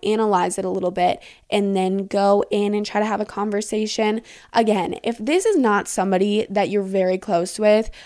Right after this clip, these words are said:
I wouldn't do it. I mean, if you just wanna be a bitch, this is like, I don't like this because, okay,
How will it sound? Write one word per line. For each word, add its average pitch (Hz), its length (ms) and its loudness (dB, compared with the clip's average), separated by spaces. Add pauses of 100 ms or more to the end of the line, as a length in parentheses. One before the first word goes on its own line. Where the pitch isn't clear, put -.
(300)
I 392 100 8
wouldn't 202 360 4
do 185 160 2
it. 202 380 2
I 240 80 0
mean, 254 340 -2
if 262 220 -4
you 294 340 2
just 311 200 -2
wanna 220 280 0
be 220 160 -2
a 185 60 0
bitch, 180 420 -4
this 294 160 -2
is 453 100 -4
like, 508 240 -4 (480)
I 247 120 4
don't 214 440 0
like 180 380 -2
this 285 360 0
because, 240 640 2 (100)
okay, 208 200 -6